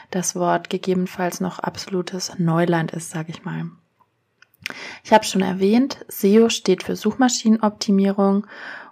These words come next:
und jetzt klären wir erstmal, was überhaupt eine Suchmaschine ist. Irgendwie klingt das, finde ich, total, äh, so ein bisschen futuristisch. Suchmaschine, ähm, genau.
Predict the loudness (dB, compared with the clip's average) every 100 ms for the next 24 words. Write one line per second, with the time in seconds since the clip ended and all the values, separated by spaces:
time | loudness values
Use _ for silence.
0 | _ 4 6 6 2 0 -2 -2 -2 0
1 | 2 0 0 0 -2 -2 -2 0 0 -2
2 | -4 -4 -4 -2 -2 -2 -6 -6 -4 0
3 | 0 -4 -10 -6 -2 0 0 2 2 2
4 | 0 4 4 4 -4 -4 -2 -2 -4 -2
5 | -2 -2 -4 -2 0 0 -4 -2 2 4
6 | 4 4 2 0 -2 -4 -6 -6 -6 -6
7 | -4 -4 -2 -2 -4 -2 0 0 0 -8
8 | -16 -16 -16 -16 -12 -2 2 4 4 2
9 | 2 4 6 6 2 -4 -20 -20 -18 0
10 | 4 4 4 2 0 -8 -2 4 6 4